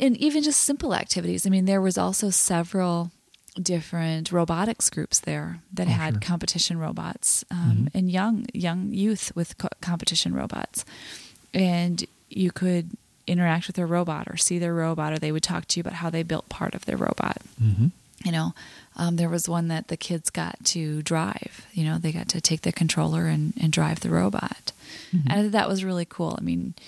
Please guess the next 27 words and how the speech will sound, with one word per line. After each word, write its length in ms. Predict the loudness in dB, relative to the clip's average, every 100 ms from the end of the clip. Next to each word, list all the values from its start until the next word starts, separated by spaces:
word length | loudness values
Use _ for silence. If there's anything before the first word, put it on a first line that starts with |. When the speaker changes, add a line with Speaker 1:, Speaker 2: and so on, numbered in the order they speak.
| -20 -20 -8
Speaker 1:
um, 440 | -4 -2 -2 -6 -8 _ -20 -20 -20 -20 -4
'cause 180 | 4 4
it 280 | 4 0 -2 -2
allowed 560 | 0 2 2 2 0
those 220 | 0 2
students 800 | 2 2 0 0 0 -2 -4 -2
to 140 | -2 -2
kind 180 | -4
of 80 | -2
tell 280 | -4 -4 -2
us 160 | -2 -2
what 100 | -4
they've 140 | -4
been 160 | -2 -2
doing, 320 | -2 -2 -4
talk 300 | -4 -6 -6
about 260 | -6 -6 -4
their 280 | -4 -4 -8 -16 -20 -8
project 520 | 0 4 4 2 0 0
and 80 | 2
their 80 |
excitement 600 | 2 2 2 2 2 0 -2
and 400 | -2 -2 -2 -6
how 200 | -2 0
their 140 | 2 2
robot 360 | 0 -2 -4
competes, 640 | -6 -4 -4 -4 -6 -6